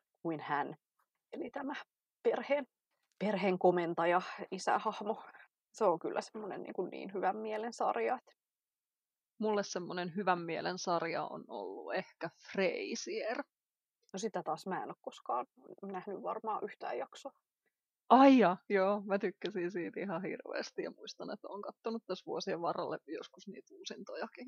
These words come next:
Speaker 2: ja se on kyllä semmonen, joka kestää katselukertoja. Siinä on niin hyvää se keskustelu.
Speaker 1: Joo. Niin, eiks niin, että sä olit nyt kattomassa vasta Gilmoren tyttöjä ehkä ensimmäistä kertaa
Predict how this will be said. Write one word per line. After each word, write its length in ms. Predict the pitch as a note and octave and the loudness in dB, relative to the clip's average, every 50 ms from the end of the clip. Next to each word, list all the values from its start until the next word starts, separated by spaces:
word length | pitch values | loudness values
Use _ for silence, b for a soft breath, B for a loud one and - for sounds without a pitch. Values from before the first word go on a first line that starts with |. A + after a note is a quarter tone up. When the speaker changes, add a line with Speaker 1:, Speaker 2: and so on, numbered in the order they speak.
| A#3+ - | -14 -14
Speaker 2:
ja 80 | - - _ b b b b b b b b b b _ | -16 -16 _ b b b b b b b b b b _
se 200 | - - - - | -18 -16 -14 -12
on 120 | - G3 | -12 -12
kyllä 160 | - - F#3+ | -10 -10 -10
semmonen, 440 | A3 - G3+ G3+ G#3 G#3+ A3+ G#3 G3 | -8 -10 -10 -10 -10 -10 -10 -8 -10
joka 180 | A3+ - - - - - _ _ _ | -10 -10 -12 -16 -18 -20 _ _ _
kestää 520 | - A#3+ A#3+ A#3 - - - A3+ A3 G#3+ G#3 - _ _ - | -2 -2 -2 -2 -4 -4 -2 0 0 0 -2 -4 _ _ -10
katselukertoja. 880 | - F#3 - - - F#3+ F3+ F#3+ - B2 - - G#3+ - - F3 A3 - _ _ _ _ _ _ _ _ _ _ _ _ _ _ _ | -10 -10 -10 -8 -6 -6 -6 -6 -6 -8 -8 -8 -8 -8 -6 -6 -6 -8 _ _ _ _ _ _ _ _ _ _ _ _ _ _ _
Siinä 300 | _ - - G3 F#3+ F#3+ | _ -16 -14 -14 -14 -14
on 100 | - G#3+ | -16 -16
niin 220 | - - G#3 G3 G3+ | -14 -12 -10 -10 -8
hyvää 280 | A3+ G3 G3+ F#3+ G#3+ | -6 -6 -4 -4 -4
se 120 | A#3+ - B3 - _ _ _ _ _ _ _ _ _ - b b b b b b b b _ | -6 -8 -10 -14 _ _ _ _ _ _ _ _ _ -20 b b b b b b b b _
keskustelu. 640 | - G3+ F#3+ - - - - - - - A#3 A#3+ A#3+ - _ _ _ - | -4 -4 -4 -4 -6 -10 -12 -10 -4 -2 -2 -2 -4 -6 _ _ _ -4
Speaker 1:
Joo. 260 | F3 E3 A2 - F#3+ _ _ _ _ _ _ _ _ _ _ _ _ _ _ _ _ _ _ - B B B B B - | -2 0 0 -2 -4 _ _ _ _ _ _ _ _ _ _ _ _ _ _ _ _ _ _ -18 B B B B B -4
Niin, 80 | C#4 | -4
eiks 160 | D4 - - - | -4 -4 -4 -4
niin, 140 | D#4+ C#4+ A#3 | -2 -2 -2
että 140 | - - | 0 2
sä 80 | - B3+ | 4 6
olit 220 | A3+ F#3 D#3 - | 6 6 4 2
nyt 200 | - F#3 F#3 - - | -2 -4 -4 -4 -6
kattomassa 640 | - - - _ - - D3 - D3+ - - E3 C3+ | -8 -8 -8 _ -8 -8 -8 -6 -6 -6 -4 -4 -4
vasta 260 | D3 - - - D3+ | -4 -6 -8 -8 -6
Gilmoren 600 | D3+ D#3 D3 C#3+ C3+ C3+ B2+ B2+ D3+ - F#3 F#3 | -2 -2 -2 -2 -2 -2 -2 -2 -2 -2 -2 -2
tyttöjä 560 | - E3+ E3+ - _ _ - - E3 C#3+ D3 - - | -4 -6 -8 -8 _ _ -2 0 2 2 2 0 -4
ehkä 380 | - - D3+ - - - G3+ - - _ | -6 -8 -8 -6 -4 -4 -4 -4 -4 _
ensimmäistä 600 | - E3+ E3 F#3 - G#3 G3+ G#3+ A3+ - - - | -6 -4 -4 -4 -4 -4 -4 -4 -6 -8 -8 -8
kertaa 500 | - - A3 A3 A#3+ - - A#3+ - - | -4 -4 -4 -4 -4 -2 0 0 0 0